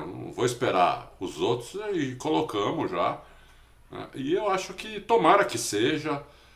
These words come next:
né? Tudo bem, tal do Pi-,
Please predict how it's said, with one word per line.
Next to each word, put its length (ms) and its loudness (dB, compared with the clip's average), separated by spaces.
né? 240 -2
Tudo 240 6
bem, 400 4
tal 180 4
do 200 0
Pi-, 260 -4